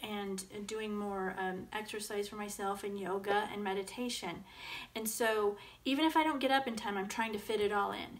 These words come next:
And I did get the yoga in today on top of my exercise. And no matter what, I try to do that and fit it in even if I don't get up early. Making those changes like that is gonna change how you are doing health-wise, and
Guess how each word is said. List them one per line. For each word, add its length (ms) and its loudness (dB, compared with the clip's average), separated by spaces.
And 100 -2
I 100 0
did 360 0
get 160 0
the 80 0
yoga 340 2
in 120 -6
today 240 -4
on 100 -4
top 180 -8
of 140 -6
my 140 -8
exercise. 680 -10
And 140 -4
no 80 -2
matter 240 4
what, 240 4
I 80 -4
try 200 -4
to 100 4
do 200 -2
that 240 4
and 140 -8
fit 160 -2
it 100 4
in 140 2
even 240 -6
if 120 -6
I 100 0
don't 260 -2
get 120 -4
up 160 -8
early. 360 -8
Making 340 4
those 220 4
changes 380 2
like 200 0
that 220 6
is 100 -6
gonna 240 -4
change 460 -6
how 240 2
you 240 2
are 120 2
doing 520 -2
health-wise, 840 6
and 500 -2